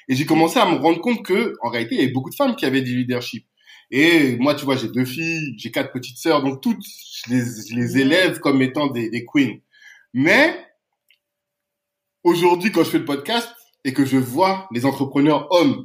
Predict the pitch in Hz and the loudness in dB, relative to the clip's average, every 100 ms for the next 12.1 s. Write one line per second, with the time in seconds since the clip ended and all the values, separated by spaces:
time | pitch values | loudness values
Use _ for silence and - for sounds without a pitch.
0 | - 123 123 135 131 123 - 170 196 247 | -4 -2 -2 -4 -4 -4 -6 -6 -4 -4
1 | - _ _ _ 107 147 - 117 110 107 | -8 _ _ _ -4 -2 -2 -4 -6 -10
2 | 104 101 95 87 _ _ _ _ _ - | -14 -14 -14 -16 _ _ _ _ _ 0
3 | 311 277 - - - _ _ - 107 175 | 2 2 -2 -8 -20 _ _ -10 2 2
4 | 180 151 131 127 156 160 160 120 - 120 | 4 2 2 2 4 4 4 0 -4 -4
5 | 135 131 120 - 123 143 131 120 127 123 | 0 0 -2 -6 -6 -4 -6 -6 -4 -6
6 | 123 - 104 - 139 131 - - 123 113 | -8 -12 -10 -4 -4 -4 -16 -16 -10 -8
7 | 101 - - _ - 135 127 180 165 151 | -10 -16 -20 _ -6 -6 0 4 4 2
8 | 143 143 160 147 135 135 135 131 139 147 | 0 0 2 4 4 4 2 0 -2 0
9 | 127 123 127 131 147 143 - _ 131 127 | 0 -2 0 2 2 0 -4 _ -2 -2
10 | 123 123 143 139 127 127 131 131 165 160 | -2 0 0 0 0 0 0 0 0 0
11 | 151 120 - - _ 123 131 131 143 143 | 0 -2 -6 -8 _ -10 -8 -8 -4 -4
12 | 117 | -6